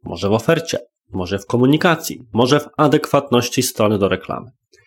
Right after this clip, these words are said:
To bardzo dobrze, jeżeli właśnie w tym kierunku idą Twoje myśli, Twojej agencji, Twoje własne czy osób, z którymi współpracujesz. Natomiast ja na własny użytek dokładam bardzo często jeszcze jedną zmienną, nad którą,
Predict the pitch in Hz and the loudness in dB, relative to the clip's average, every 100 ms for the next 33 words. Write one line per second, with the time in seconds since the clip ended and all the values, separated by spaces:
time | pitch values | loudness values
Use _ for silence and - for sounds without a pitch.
0 | _ _ _ _ _ - 117 101 135 185 | _ _ _ _ _ -4 -2 2 2 4
1 | 160 123 135 104 92 101 104 113 117 101 | 2 4 2 0 -2 0 2 2 2 2
2 | 113 131 - 135 131 123 123 113 117 113 | 2 2 0 -2 0 -2 0 2 2 0
3 | - 113 107 101 - - 113 151 143 139 | -6 0 0 0 -4 2 4 4 4 0
4 | 131 117 110 - 98 113 123 120 113 113 | 0 0 0 -2 2 4 4 4 2 0
5 | 113 104 104 104 _ - 110 110 120 123 | -2 -2 -2 -4 _ -6 0 4 4 2
6 | - 113 110 104 110 - - 104 120 - | 0 -2 0 -2 -2 -4 -4 -2 -2 -4
7 | - 101 104 - 107 - - - - - | -2 -2 -4 -6 -8 -8 -10 -12 -16 -18
8 | _ _ - 131 143 - _ _ _ _ | _ _ -2 2 2 0 _ _ _ _
9 | _ - 135 220 202 156 - 113 101 87 | _ 0 2 4 4 2 0 0 0 -2
10 | - 60 - 117 117 - 135 143 135 110 | -8 -10 -6 -2 -2 2 2 4 4 4
11 | 117 123 123 123 117 - 123 123 - 135 | 2 2 0 0 -2 2 2 2 2 2
12 | 120 185 175 113 95 92 95 87 95 127 | 4 4 4 2 2 -2 -6 -6 -2 0
13 | 226 220 220 233 294 | 2 0 2 2 2